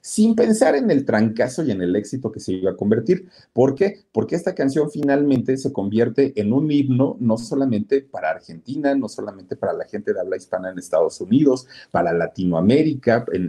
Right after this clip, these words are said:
en España llegó tremendamente esta canción,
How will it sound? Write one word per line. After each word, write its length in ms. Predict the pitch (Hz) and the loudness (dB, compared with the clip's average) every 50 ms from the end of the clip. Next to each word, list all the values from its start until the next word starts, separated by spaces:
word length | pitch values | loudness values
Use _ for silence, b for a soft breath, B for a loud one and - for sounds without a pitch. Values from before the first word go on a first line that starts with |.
| - 95 | -4 -4
en 100 | 101 95 | -4 -4
España 400 | - - _ - 120 139 143 147 | -6 -2 _ 2 2 4 4 2
llegó 600 | 143 143 143 117 98 90 92 107 131 147 147 B B B B | 0 0 0 0 2 2 4 4 4 4 2 B B B B
tremendamente 800 | - 110 107 110 113 123 123 131 120 117 120 120 123 127 - - | -2 0 2 2 2 2 0 0 0 -2 -2 -2 -4 -6 -6 -6
esta 240 | 117 - - 123 120 | -8 -8 -8 -8 -6
canción, 460 | - 127 131 127 - 127 127 135 b | -4 -4 -4 -2 -2 -2 -2 -2 b